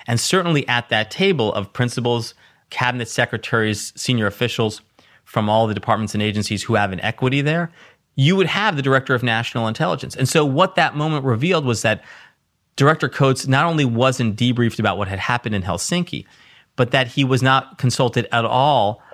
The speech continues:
not just about this particular invitation, but about what to do, generally speaking, with regards to follow on the summit. And so we have sort of a president who is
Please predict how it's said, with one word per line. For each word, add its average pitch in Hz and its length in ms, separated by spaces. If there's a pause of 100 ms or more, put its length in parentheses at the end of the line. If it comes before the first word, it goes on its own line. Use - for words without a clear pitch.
(160)
not 151 200
just - 180
about 127 200
this 131 120
particular - 680
invitation, 98 540 (140)
but 127 120
about 123 300
what 123 300
to 127 60
do, 127 380
generally 120 580
speaking, 139 520 (160)
with 113 120
regards 113 320
to - 80
follow 110 320
on 110 120
the 107 60
summit. - 340 (260)
And 120 100
so 156 120
we 143 140
have 165 380 (260)
sort 160 220
of 123 160
a 127 120
president 175 520
who 123 220
is 113 200